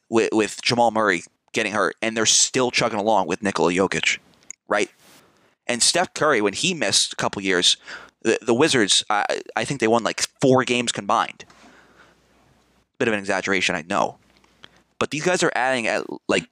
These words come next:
they, they're adding double-digit wins to their teams if, if they weren't there. Maybe twenty or more.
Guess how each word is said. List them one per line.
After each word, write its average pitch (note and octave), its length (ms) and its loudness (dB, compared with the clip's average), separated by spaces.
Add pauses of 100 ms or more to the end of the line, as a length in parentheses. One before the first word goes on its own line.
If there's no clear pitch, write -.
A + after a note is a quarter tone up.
(140)
they, C3+ 160 4
they're C#3+ 140 0
adding F3+ 280 -2
double-digit C#3 520 0
wins G#2+ 320 2
to G#2 80 2
their G2+ 100 2
teams E2+ 360 -4
if, F2+ 200 -6
if G#2+ 200 0
they A2 100 2
weren't G2+ 280 0
there. E2+ 340 -2
Maybe C3+ 300 -2
twenty C#3 480 0
or A2 140 4
more. A#2 280 2